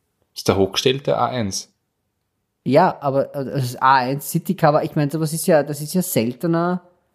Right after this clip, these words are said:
Speaker 2: als der
Speaker 1: Ja.
Speaker 2: blaue Mauritius. Und das verstehe ich auch bei Audi nicht, weil das hat ja bei Volkswagen mit dem Polo schon nicht funktioniert, mit dem letzten Polo, der Polo Cross. Hat ja auch niemand gekauft.
Speaker 1: Ja, sie wollten's halt probieren, mei.
Speaker 2: Eh,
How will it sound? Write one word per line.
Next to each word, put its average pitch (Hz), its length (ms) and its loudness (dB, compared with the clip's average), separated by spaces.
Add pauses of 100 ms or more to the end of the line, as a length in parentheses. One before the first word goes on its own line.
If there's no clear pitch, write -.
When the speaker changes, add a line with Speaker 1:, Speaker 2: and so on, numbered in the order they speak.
(640)
Speaker 2:
als 147 100 0
der 185 100 6
Speaker 1:
Ja. 196 60 -4
Speaker 2:
blaue 131 320 6
Mauritius. 175 640 2 (420)
Und 190 140 4
das 165 80 2
verstehe 160 380 0
ich 180 80 6
auch 160 100 2
bei 156 140 2
Audi 139 260 2
nicht, 165 180 -2
weil 160 60 -8
das 151 120 -4
hat 156 100 -2
ja 151 40 0
bei 139 120 0
Volkswagen 139 560 2
mit 135 120 2
dem 131 140 -2
Polo 143 380 0
schon 127 180 0
nicht 117 160 0
funktioniert, 117 500 -2
mit 113 140 -8
dem 123 80 0
letzten 117 320 -2
Polo, 117 300 -2
der 113 100 -6
Polo 110 300 0
Cross. - 420 -4 (140)
Hat - 180 0
ja 151 80 6
auch 107 180 0
niemand 117 300 4
gekauft. - 500 -10 (1300)
Speaker 1:
Ja, 78 180 -6
sie 92 160 2
wollten's 87 300 -2
halt 87 160 -2
probieren, 85 520 -6
mei. 80 260 -6 (340)
Speaker 2:
Eh, 247 280 4